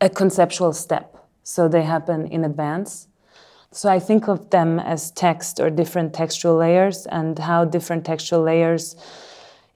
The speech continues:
interact intertextually. So that's how I think about media in general. So I feel very kind of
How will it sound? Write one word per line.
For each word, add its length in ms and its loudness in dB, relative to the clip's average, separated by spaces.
interact 580 6
intertextually. 1300 4
So 180 2
that's 240 6
how 100 2
I 60 2
think 220 0
about 260 4
media 400 4
in 140 0
general. 560 0
So 220 2
I 220 2
feel 300 6
very 300 4
kind 220 -4
of 280 -8